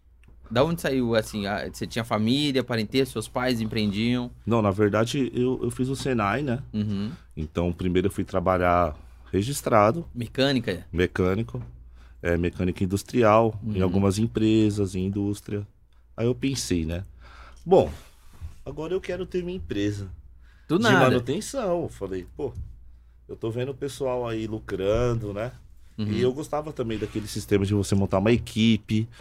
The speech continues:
Speaker 2: porque assim que eu entrei pra manutenção, então eu fui ajudante, mecânico um, mecânico dois,
Speaker 1: Aham.
Speaker 2: até chegar no três, né? E coordenar uma equipe.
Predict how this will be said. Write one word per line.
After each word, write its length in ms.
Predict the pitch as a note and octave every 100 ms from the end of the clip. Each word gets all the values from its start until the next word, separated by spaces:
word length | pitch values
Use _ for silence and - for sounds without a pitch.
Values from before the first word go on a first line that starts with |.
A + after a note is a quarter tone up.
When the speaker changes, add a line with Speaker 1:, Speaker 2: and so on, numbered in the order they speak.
| - - - - - -
Speaker 2:
porque 840 | E2 D#2 F2 F2+ F2 F2 F2 E2 - - - - -
assim 220 | - -
que 80 | A#2
eu 40 | B2
entrei 160 | A#2+
pra 120 | A#2+
manutenção, 640 | A2 G#2+ G#2 G2+ E2+ A2+ B2
então 180 | A#2+ G#2
eu 40 |
fui 160 | G2+ G#2+
ajudante, 840 | A2 D#3+ D3 C#3 C3+ A#2+ - A#2 A2 - _ - _ -
mecânico 540 | F2 - F#2 F#2+ G#2+
um, 160 | G#2 G2+
mecânico 500 | E2 - E2 - F#2+
dois, 440 | F#2 F#2+ G2 F#2
Speaker 1:
Aham. 360 | G#2 F#2+ F#2 - - - - -
Speaker 2:
até 200 | D#2 F2+
chegar 300 | F#2 G2+ G#2
no 100 | A2
três, 420 | G#2+ G2 G2 F2
né? 200 | D2+ D#2+ F2+ - - - - - -
E 220 | E2 E2 D#2+
coordenar 360 | F#2 F2+ F#2
uma 160 | F#2+ G#2
equipe. 560 | A#2 - G#2 - F2+